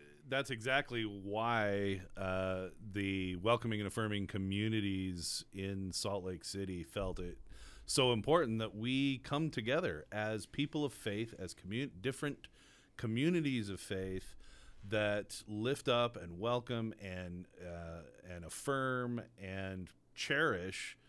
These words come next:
the L G B T Q I A plus folks who are people of faith in our communities. And, uh, it was started more than twenty years ago, I think. I, I wasn't part of the original group, but,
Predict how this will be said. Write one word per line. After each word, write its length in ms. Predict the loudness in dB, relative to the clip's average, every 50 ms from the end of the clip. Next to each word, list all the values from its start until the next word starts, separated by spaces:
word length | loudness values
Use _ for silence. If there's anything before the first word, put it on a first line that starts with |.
| -20 -20 -18 -16 -6 -4
the 180 | -4 -4 -2 -2
L 120 | -2 -2
G 120 | 0 0 -2
B 180 | -2 -2 -4
T 340 | -4 -4 -4 -2 -2 -2 -4 -6
Q 560 | -6 -4 -4 -2 -2 -2 -2 -2 -2 -4 -4
I 120 | -4 -6 -4
A 280 | -4 -4 -4 -6 -8 -6
plus 300 | -6 -4 -4 -4 -4 -6
folks 500 | -8 -6 -4 -4 -4 -6 -8 -12 -14 -12 -8
who 260 | -8 -6 -6 -6 -8 -8
are 160 | -8 -8 -8
people 340 | -8 -6 -6 -6 -4 -4 -4
of 80 | -6 -6
faith 300 | -6 -6 -6 -6 -6 -6 -6
in 160 | -4 -2 -2
our 140 | 0 -2 -4
communities. 760 | -4 -6 -10 -8 -6 -6 -4 -4 -4 -6 -6 -8 -8 -8 -10 -10 -10 -10 -12 -12 -10 -4
And, 420 | 0 2 4 4 4 2 0 -2 -4 -4 0
uh, 380 | 2 4 6 6 6 6 4 2 -2 -6 -4
it 140 | -2 0
was 160 | 0 2 0 0
started 640 | 2 6 8 8 8 8 8 6 6 4 2 0 -6 -10 -16 -20 -20 -20 -20 -20 -20 -20 _ _
more 340 | -2 0 2 4 4 4 4
than 420 | 4 4 2 2 2 0 -2 -2 -4 -6 -10 -10
twenty 300 | -8 -4 -2 0 0 2
years 280 | 2 2 2 2 2
ago, 260 | 0 -2 -4 -4 -4 -4
I 100 | -4 -4
think. 340 | -4 -4 -6 -6 -6 -8 -4
I, 180 | -2 -2 -2 -4 -4
I 140 | -2 0 2
wasn't 340 | 2 2 2 0 -4 -6 -4
part 200 | -2 -2 -2 -2
of 80 | -4 -4
the 100 | -6 -6
original 420 | -4 -4 -4 -4 -6 -6 -8 -8
group, 300 | -8 -6 -4 -4 -4 -6 -8
but, 140 | -10 -10 -10